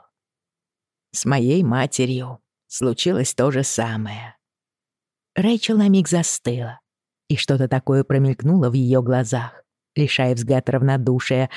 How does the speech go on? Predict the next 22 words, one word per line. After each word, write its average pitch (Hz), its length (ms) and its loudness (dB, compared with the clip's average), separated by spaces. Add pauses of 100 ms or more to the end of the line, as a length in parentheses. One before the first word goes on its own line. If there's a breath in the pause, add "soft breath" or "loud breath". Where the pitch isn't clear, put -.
(160 loud breath)
с - 100 -6
каким 135 340 4
она 131 200 6
смотрела 131 560 2
на 135 160 4
стельную 131 500 0
корову 147 640 -2 (380)
или 233 180 4
съевшую 170 600 2
не 151 100 4
то 127 160 2
собаку. 117 920 -4 (920)
«Прости 196 580 0
ты 160 180 -2
меня», — 165 460 -2 (520)
тихо 131 280 -2
сказала 139 580 -2
она 170 340 -2 (440)
и 311 80 4
повернулась 156 680 2
к - 120 -6
выходу. 117 720 -6